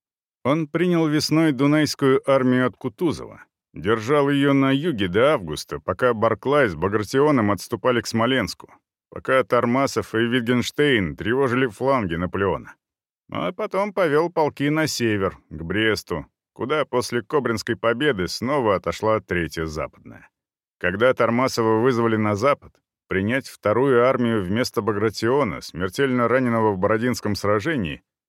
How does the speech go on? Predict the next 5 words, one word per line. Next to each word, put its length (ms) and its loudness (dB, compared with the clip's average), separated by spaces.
адмирал 520 -4
остался 480 -4
командовать 640 -4
усиленной 600 -2
Третьей. 600 -14